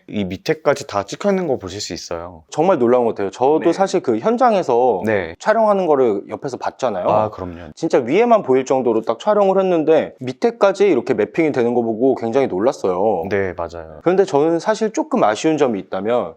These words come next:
Speaker 2: 처음 공사 초기부터 단계별로 찍었으면은
Speaker 1: 아.
Speaker 2: 더 좋은 데이터가 나왔을 텐데
Speaker 1: 아, 그쵸, 맞습니다.
Speaker 2: 네, 그거는 조금 아쉬운 점이었던 것 같아요.
Speaker 1: 네.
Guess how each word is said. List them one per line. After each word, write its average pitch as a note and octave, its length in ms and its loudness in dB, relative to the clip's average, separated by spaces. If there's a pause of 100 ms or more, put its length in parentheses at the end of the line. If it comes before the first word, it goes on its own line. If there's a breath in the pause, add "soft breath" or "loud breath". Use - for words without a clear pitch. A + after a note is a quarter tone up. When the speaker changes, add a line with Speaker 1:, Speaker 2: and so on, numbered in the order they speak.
Speaker 2:
처음 C4+ 380 2
공사 C#3 340 0
초기부터 B2 1000 0
단계별로 G3 500 2
찍었으면은 A#2 960 0
Speaker 1:
아. G#2 320 -12
Speaker 2:
더 E3 180 4
좋은 D#3+ 220 2
데이터가 B2+ 360 0
나왔을 G2+ 320 2
텐데 F#2+ 340 -6
Speaker 1:
아, G2+ 300 2
그쵸, - 240 -12
맞습니다. F2 520 -8
Speaker 2:
네, F2+ 60 -8
그거는 F3+ 400 2
조금 G3 280 0
아쉬운 A2+ 320 2
점이었던 A2 460 -2
것 B2 60 2
같아요. F2+ 380 -6
Speaker 1:
네. F#2 60 -20